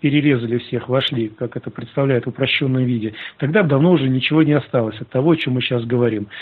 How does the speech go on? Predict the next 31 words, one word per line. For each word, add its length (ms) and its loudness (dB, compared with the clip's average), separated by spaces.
Пора 280 6
экзаменов 420 -2
прошла, 560 0
э, 100 -4
наступает 760 2
пора 280 0
опять 540 -2
подготовки 680 -2
к 60 -6
новым 320 4
экзаменам, 540 2
а 80 -2
для 100 -2
того, 180 -2
чтобы 200 -12
подготовка 340 -4
прошла, 280 -2
необходимо 540 0
взрастить 480 -2
количество 640 0
учеников, 560 0
необходимо 540 2
дать 280 2
количество 640 0
нужное 400 2
знания, 480 4
перевести 480 -2
их 140 -2
на 120 2
уровень 360 6
понимания, 680 2